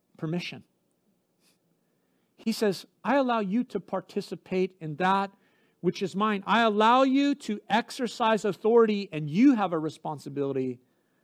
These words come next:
to me. You have a responsibility to me to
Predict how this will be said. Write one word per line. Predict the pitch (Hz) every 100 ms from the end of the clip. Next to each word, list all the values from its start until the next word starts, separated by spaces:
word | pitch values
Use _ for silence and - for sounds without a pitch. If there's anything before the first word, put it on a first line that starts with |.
| _ _ -
to | 127
me. | 151 143 117 _ _ _ _ _ _ _ _ _ _ _ _ _ _ _ -
You | 233
have | 302
a | 320
responsibility | 262 - - 240 277 - 254 202 247 247 196
to | - 185
me | 170 170
to | - 202